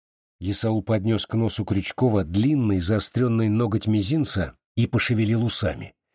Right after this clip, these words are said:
"Чтоб я больше этого не слышал, понимаешь, братец ты мой?" "Так точно, ваше благородие, понимаю".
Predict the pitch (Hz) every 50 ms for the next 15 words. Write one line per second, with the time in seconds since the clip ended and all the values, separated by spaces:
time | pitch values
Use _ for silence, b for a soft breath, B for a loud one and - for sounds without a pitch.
0 | _ _ _ _ _ _ - - - - - - - 160 160 156 - 160 165 170
1 | 160 147 143 139 160 165 165 156 - - - 160 156 165 151 160 160 170 170 -
2 | - 180 196 214 214 - - 151 147 139 135 131 120 - _ _ _ _ _ _
3 | - 127 131 147 160 170 180 220 247 269 285 285 262 - - - 151 151 147 175
4 | 160 156 156 151 156 151 143 135 151 143 - - - 151 143 143 139 139 139 139
5 | 143 143 _ _ _ _ _ _ _ _ _ _ _ _ _ _ _ - 120 156
6 | 196 - - - 196 214 220 196 - - 196 196 208 190 - 139 143 190 196 143
7 | 156 180 165 156 135 101 110 104 87 - 139 143 151 160 180 214 226 190 127 87
8 | - -